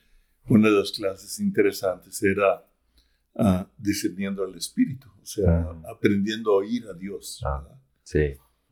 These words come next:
Speaker 1: Y, y a mí me sorprendió cuando el maestro dijo, "El, el número uno es el sentido común".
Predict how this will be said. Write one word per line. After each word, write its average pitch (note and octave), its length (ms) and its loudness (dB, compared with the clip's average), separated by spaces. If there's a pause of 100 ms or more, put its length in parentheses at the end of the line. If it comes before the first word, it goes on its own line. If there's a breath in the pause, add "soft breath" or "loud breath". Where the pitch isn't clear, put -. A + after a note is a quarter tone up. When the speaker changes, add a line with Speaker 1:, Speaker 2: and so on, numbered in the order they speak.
(160)
Speaker 1:
Y, G#2 460 2
y A2+ 140 4
a G#2+ 80 2
mí A#2 80 -6
me B2 80 0
sorprendió G#2 720 -2
cuando G#2+ 200 -12
el F#2+ 120 -8
maestro G2 500 -4
dijo, F#2+ 480 -6 (760 soft breath)
"El, A#2 300 4 (960)
el A#2 220 0
número F#3+ 320 4
uno G2+ 320 -10 (1040)
es G2 120 2
el G2 100 2
sentido F2+ 520 -12
común". - 280 -20